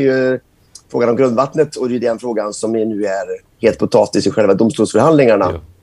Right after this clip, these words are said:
Speaker 1: och processerna. Men det är ju väldigt unikt kopplat till just den platsen.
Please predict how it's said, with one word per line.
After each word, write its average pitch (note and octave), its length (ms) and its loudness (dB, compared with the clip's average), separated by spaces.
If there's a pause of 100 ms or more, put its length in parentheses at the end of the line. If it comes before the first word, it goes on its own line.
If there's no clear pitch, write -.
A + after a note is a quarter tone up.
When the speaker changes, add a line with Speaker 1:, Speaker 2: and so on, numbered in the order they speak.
(480)
Speaker 1:
och - 120 -20
processerna. G#2+ 520 0
Men A#2+ 240 2
det C3+ 140 4
är D#3 60 2
ju D3+ 200 -2
väldigt B2+ 460 -4
unikt A#2+ 480 -8
kopplat G#2 320 -2
till A2+ 100 -2
just G2+ 120 -4
den A2 120 2
platsen. - 440 -2